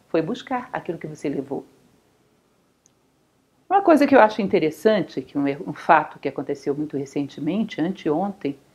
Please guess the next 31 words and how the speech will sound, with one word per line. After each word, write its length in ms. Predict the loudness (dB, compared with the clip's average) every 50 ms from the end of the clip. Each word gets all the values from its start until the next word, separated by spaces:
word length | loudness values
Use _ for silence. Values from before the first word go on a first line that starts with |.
| _ _ _
que 80 | _ 0
eu 60 | 0
achei 220 | 0 0 -2 -2 0
interessante. 720 | 0 0 0 0 0 -2 -2 -4 -4 -4 -4 -4 -6 -12 -20 -20 _ _ _ _ _ _ _ _ _ _ _ _ _ _ _ _ _ _ _ _ _ -6
A 80 | -6 -4
final 420 | -2 0 2 2 4 4 4 4
da 120 | 2 0
Copa 360 | 0 4 4 4 4 4 2 0
do 140 | 0 0
Mundo 360 | 0 0 0 2 2 2 0 0
de 100 | -2 0
dois 300 | 2 4 4 4 4 2
mil 260 | -2 -2 0 0 -2
e 80 | -2
dezoito, 600 | 0 -2 -2 -2 -2 -4 -4 -4 -6 -10 _ -20 -20 -20 _ _ _ _ _ _ _ _ _ -10 -4
entre 300 | -4 -4 -2 -2 -4 -8
França 640 | -6 -2 2 4 4 4 4 0 -2 -4 -4 -4 -6 _ _ _ -8
e 80 | -8
Croácia. 640 | -6 -4 -4 -2 0 0 -2 -4 -6 -10 -16 -16 -16 _ _ _ _ _ _ _ _ _ _ _ _ _ 4
Nenhum 400 | 4 6 6 6 4 2 4 6
brasileiro 720 | 8 8 8 8 6 2 -2 0 0 2 2 2 2 0
mais 280 | 0 -2 -4 -4 -6 -6
tinha 120 | -6 -6
expectativa 640 | -6 -2 -4 -4 -4 -2 -4 -4 -4 -2 -4 -2 -2 -2
nenhuma 440 | -2 0 2 2 4 4 4 4
naquilo. 400 | 2 0 -4 -10 -16 -20 -20 -20 _ _ _ _ _ _ _ _ _ _ _
Já 160 | 0 2 2
não 140 | 4 4 4
era 280 | 4 4 4 4 2
mais 360 | 2 2 2 2 2 0 0 -2
muito 720 | -4 -2 0 2 2 2 0 -2 -6 -6 -6 -6 -6